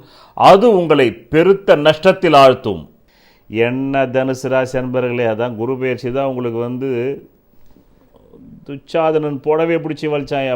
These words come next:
பொம்பளைய, அப்படி இருக்குது பெண்களுக்கு. வேட்டியை உருவிட்டாயா வேளில் வந்து கடங்காரன், அப்படி இருக்குது ஆண்களுக்கு. அப்புறம் என்னத்த சொல்றது, சொல்லு சொல்லுன்னா, ஏதோ என் வாக்கு பலத்தில் நடந்தா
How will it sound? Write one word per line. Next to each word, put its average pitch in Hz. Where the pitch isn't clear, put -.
பொம்பளைய, 123
அப்படி 123
இருக்குது 147
பெண்களுக்கு. 123
வேட்டியை 202
உருவிட்டாயா 170
வேளில் 151
வந்து 143
கடங்காரன், 110
அப்படி 127
இருக்குது 143
ஆண்களுக்கு. 113
அப்புறம் 143
என்னத்த 156
சொல்றது, 139
சொல்லு 123
சொல்லுன்னா, 123
ஏதோ 107
என் 98
வாக்கு 107
பலத்தில் 95
நடந்தா 95